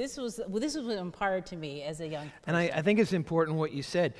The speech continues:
Speaker 2: You were raised in a Christ-centered home. See, the church can never replace the home. If it's not happening in the home,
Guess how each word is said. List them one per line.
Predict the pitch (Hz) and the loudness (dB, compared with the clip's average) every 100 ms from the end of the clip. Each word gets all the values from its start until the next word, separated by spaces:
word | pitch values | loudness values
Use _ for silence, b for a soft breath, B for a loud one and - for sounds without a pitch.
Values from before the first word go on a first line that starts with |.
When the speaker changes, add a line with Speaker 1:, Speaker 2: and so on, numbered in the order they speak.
| B | B
Speaker 2:
You | 170 | 4
were | 214 | 8
raised | 214 196 185 - | 10 10 8 2
in | 165 | 0
a | 151 | 0
Christ-centered | - 170 160 170 151 | 2 2 2 0 0
home. | 135 - - 185 165 123 92 | -2 -8 0 4 4 2 -6
See, | - 170 | -2 0
the | 165 | 0
church | - 233 220 | 6 6 6
can | - | 2
never | 180 170 | 4 4
replace | 165 139 160 143 | 2 2 0 0
the | - | -4
home. | 107 135 110 82 - b b b b b | -4 -2 -2 -8 -20 b b b b b
If | 135 | -6
it's | 151 | 4
not | 208 196 | 6 6
happening | 220 202 202 | 6 6 6
in | 190 | 6
the | 180 | 6
home, | 156 175 202 220 220 | 4 6 8 8 4